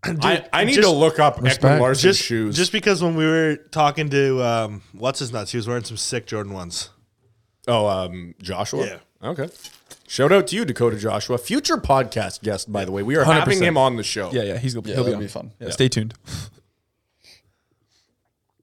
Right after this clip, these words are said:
Speaker 2: Is that it?
Speaker 4: Yeah, I mean,
Speaker 1: Who, who's number
Speaker 4: there's
Speaker 1: one on that list?
Speaker 4: Number one's Austin Matthews.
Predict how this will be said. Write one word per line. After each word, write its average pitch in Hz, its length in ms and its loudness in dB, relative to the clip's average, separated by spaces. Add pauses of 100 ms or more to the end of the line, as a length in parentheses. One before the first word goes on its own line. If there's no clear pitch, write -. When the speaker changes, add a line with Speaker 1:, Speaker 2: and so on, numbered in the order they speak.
(100)
Speaker 2:
Is 87 60 -20
that 113 120 2
it? 175 180 2 (500)
Speaker 4:
Yeah, 139 260 4
I 139 80 4
mean, 139 220 -2
Speaker 1:
Who, 156 220 4
who's 190 200 4
number 269 140 6
Speaker 4:
there's 127 120 4
Speaker 1:
one 156 200 4
on 123 120 2
that 101 160 -4
list? - 340 -8 (300)
Speaker 4:
Number 156 180 0
one's 123 160 0
Austin 95 260 -4
Matthews. - 480 -12